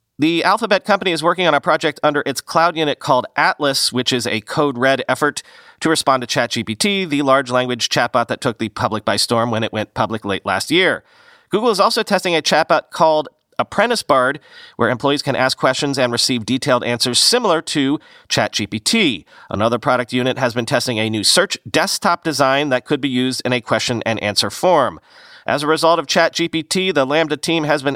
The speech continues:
asked to prioritize working on a response to Chat G P T," read one internal memo viewed by C N B C. "In the short term, it takes precedence over other projects," the email continued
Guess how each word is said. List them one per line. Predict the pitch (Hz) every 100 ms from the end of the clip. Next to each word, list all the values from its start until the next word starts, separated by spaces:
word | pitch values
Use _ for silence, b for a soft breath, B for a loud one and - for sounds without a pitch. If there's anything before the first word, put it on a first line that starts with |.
| -
asked | 139 160 -
to |
prioritize | - 127 143 156 156 147 117
working | 143 165 147
on | 127
a | 120
response | - - 220 180 - - B B B
to | - 139
Chat | - 123 -
G | 120
P | 110 110
T," | - 123 143
read | 110 104
one | 107 110 -
internal | 107 127 113
memo | 107 110 107
viewed | 92 107
by | 101 104
C | -
N | 110
B | 101
C. | - 110 120 135 B B B
"In | 107 107
the | 110
short | 151 143 -
term, | 160 170
it | 156 -
takes | 151 127
precedence | - 143 160 143 147
over | 127 120
other | 139 135
projects," | 165 185 160 101 -
the | 87
email | 113 110
continued | 104 107 151 160 160